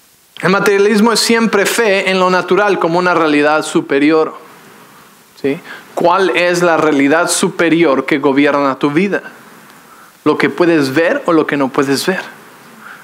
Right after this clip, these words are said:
La sociedad sensual, y dijimos que sensual es simplemente porque es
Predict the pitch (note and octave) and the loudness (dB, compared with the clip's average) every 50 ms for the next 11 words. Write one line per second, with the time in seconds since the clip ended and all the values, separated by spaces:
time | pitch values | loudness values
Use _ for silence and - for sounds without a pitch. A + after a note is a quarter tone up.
0 | - _ _ _ _ _ _ _ _ _ _ _ _ _ _ _ _ _ _ _ | -20 _ _ _ _ _ _ _ _ _ _ _ _ _ _ _ _ _ _ _
1 | _ _ - D#3+ D#3+ - G3 F3+ - G3 F3+ F3+ F#3+ G#3 A3+ B3 - - - - | _ _ -2 -2 0 0 0 0 2 2 2 2 2 2 0 0 -2 -6 -8 -14
2 | - - - - G#3 G3 F3 - - F#3+ F3 D#3+ D#3+ E3+ E3+ D#3 D3 D3 F3+ F3 | -16 -8 -4 -2 0 0 0 2 2 2 2 2 2 2 2 2 2 2 2 0
3 | F3 E3 - - D#3 C#3 - E3 D3+ C#3+ C#3 - F3 D#3+ D#3 D#3+ D#3+ D3+ D3+ - | 0 0 0 0 -2 0 0 0 -2 -2 0 0 0 2 2 2 2 0 0 0
4 | - F3 E3 - D#3+ C#3+ D3 D#3 D#3+ D#3 - C#3 C3+ - C#3+ - - C#3 C3 C#3 | 0 0 0 0 0 0 0 0 -2 -2 -2 -2 -2 -2 -4 -2 -2 0 0 0
5 | C#3 - - | 0 -2 -6